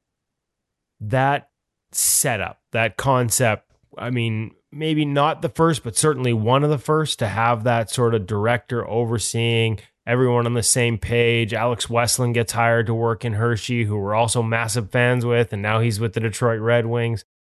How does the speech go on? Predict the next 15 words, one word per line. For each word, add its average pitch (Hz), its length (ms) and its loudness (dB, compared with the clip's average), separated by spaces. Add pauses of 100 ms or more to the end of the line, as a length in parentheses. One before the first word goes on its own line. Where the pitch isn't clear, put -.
(260)
Um, 120 680 0
is - 260 -14
that 151 140 2
an 160 80 0
ideal 156 460 2
setup? 170 260 0
Like, 139 140 2 (260)
maybe 147 240 2
not 143 220 2
everybody 131 480 2
needs 151 340 0
to 190 120 0
have 180 240 2
three, 220 480 0
'cause 107 720 0